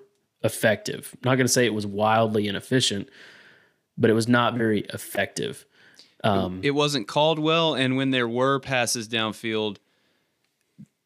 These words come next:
Speaker 2: the, you gotta give credit to the Michigan D Bs. They were making some good plays on the ball. They were really closing down some of those lanes. They, Michigan really played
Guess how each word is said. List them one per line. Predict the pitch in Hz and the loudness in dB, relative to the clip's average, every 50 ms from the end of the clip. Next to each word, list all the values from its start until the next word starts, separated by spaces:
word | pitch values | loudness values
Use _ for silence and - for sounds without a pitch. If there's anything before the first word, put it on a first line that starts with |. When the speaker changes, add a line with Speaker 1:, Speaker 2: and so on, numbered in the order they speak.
| _ _ _ _ _ _ _ _ _ - | _ _ _ _ _ _ _ _ _ -14
Speaker 2:
the, | 104 120 127 123 120 120 117 113 113 110 104 | -4 0 2 4 4 4 4 2 0 -2 -4
you | 87 98 117 127 | -6 -4 -2 0
gotta | 135 135 147 160 | 2 4 4 2
give | 160 139 135 | 2 0 -2
credit | - - 135 135 139 | -4 -2 0 0 0
to | 117 110 | 0 -2
the | 107 113 | -2 -2
Michigan | 117 117 110 - 117 113 107 | -2 -2 -2 -4 -4 -4 -2
D | 98 107 104 | -2 -2 -2
Bs. | 98 110 107 98 | -2 -4 -4 -2
They | 104 113 | -2 -2
were | 120 | 0
making | 117 120 117 - 110 | -2 -2 -2 -4 -4
some | - - 110 110 | -6 -6 -6 -4
good | 101 113 110 - | -2 -4 -4 -2
plays | - 117 110 110 101 104 | -2 -2 0 0 0 -2
on | 101 101 | -6 -6
the | 95 | -6
ball. | 92 95 98 95 95 95 92 _ _ _ _ _ _ _ - | -6 -4 -2 -2 -2 -4 -6 _ _ _ _ _ _ _ -8
They | - 113 110 | -4 -2 0
were | 117 117 110 | 0 0 -2
really | 107 110 117 117 117 110 | -2 -2 -2 0 0 -2
closing | - - - 120 117 113 107 110 104 | -2 -2 -2 0 0 0 -2 -4 -2
down | 104 104 107 104 | -2 -2 -2 -2
some | 101 - 110 | -4 -4 -4
of | 104 101 | -4 -4
those | 101 98 95 | -6 -6 -6
lanes. | 98 98 98 98 98 98 98 90 - - - - | -8 -6 -6 -4 -4 -4 -4 -4 -4 -4 -4 -6
They, | 101 104 110 110 104 - - - - _ _ _ _ _ _ _ - | -4 -4 -2 -2 -2 -4 -8 -12 -20 _ _ _ _ _ _ _ -8
Michigan | 98 113 117 135 - - 185 160 147 127 117 | -4 -2 0 2 2 2 2 2 2 2 0
really | 110 110 117 123 123 123 120 117 113 | 0 -2 -2 -2 -2 0 -2 -2 -4
played | - - - 120 117 113 110 107 104 101 98 92 | -6 -6 -2 0 2 2 2 2 0 -2 -4 -8